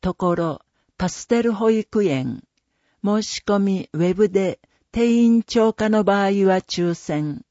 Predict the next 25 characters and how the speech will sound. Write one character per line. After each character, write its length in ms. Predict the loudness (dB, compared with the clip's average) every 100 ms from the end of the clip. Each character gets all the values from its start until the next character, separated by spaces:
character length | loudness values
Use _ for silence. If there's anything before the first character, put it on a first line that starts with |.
| _ _ _ _ _ _
十 300 | -4 0 2
月 320 | 0 -2 -4
十 300 | -2 2 2
五 160 | 4 2
日 400 | 0 -4 -6 -2
日 400 | 0 -2 -2 2
曜 220 | 4 4
日 160 | 2 0
ま 160 | 0
で 160 | 0 0
に 200 | 0 -2 0
申 200 | 2 2
し 100 | 0
込 160 | 0
み 140 | 2 2
専 320 | 0 2 2
用 260 | 2 2 -2
フ 280 | -2 0
ォ 20 | 2
ー 40 |
ム 140 | -2
か 180 | -4 -4
ら 220 | -4 -6
送 300 | -8 -4 -4
信。 560 | -4 -8 -6 -4 -4 -8